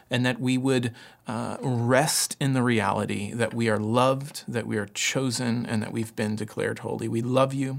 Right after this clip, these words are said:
We pray these things in your Son's name. Amen.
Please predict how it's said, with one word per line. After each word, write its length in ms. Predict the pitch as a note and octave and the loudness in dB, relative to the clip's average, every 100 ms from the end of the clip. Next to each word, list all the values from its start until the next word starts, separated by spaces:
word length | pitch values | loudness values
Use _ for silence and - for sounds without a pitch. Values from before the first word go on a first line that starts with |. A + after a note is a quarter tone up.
| - | -6
We 100 | A#2+ | -8
pray 260 | A2+ C3 C3 | -4 -2 0
these 220 | A#2+ - | 0 -2
things 200 | B2 A2+ | -4 -4
in 80 | A2+ | -4
your 80 | |
Son's 320 | A2 - G#2 A#2+ | -4 -4 -4 -6
name. 220 | A2+ A2 - _ | -8 -10 -14 _
Amen. 500 | G#2 G#2 G2+ G2+ A2 | -6 -4 -6 -8 -12